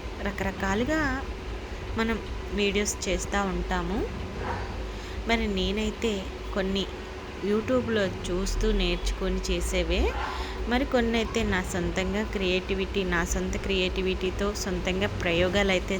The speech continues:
చేస్తాను. ఏదేమైనా స-, స్వామి కార్యమా, శుభకార్యమా అనేది మన భగవంతుడు చెప్పే ఒక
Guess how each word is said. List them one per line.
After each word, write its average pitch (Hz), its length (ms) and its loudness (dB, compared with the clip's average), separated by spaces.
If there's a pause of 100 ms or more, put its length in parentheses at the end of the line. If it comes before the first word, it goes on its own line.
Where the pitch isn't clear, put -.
(140)
చేస్తాను. 156 680 0 (640)
ఏదేమైనా 247 640 4
స-, - 480 0
స్వామి 196 460 6
కార్యమా, 196 680 2 (680)
శుభకార్యమా 190 840 4
అనేది 175 640 0 (520)
మన 196 240 4 (440)
భగవంతుడు 185 640 2 (600)
చెప్పే 190 360 2
ఒక 180 360 2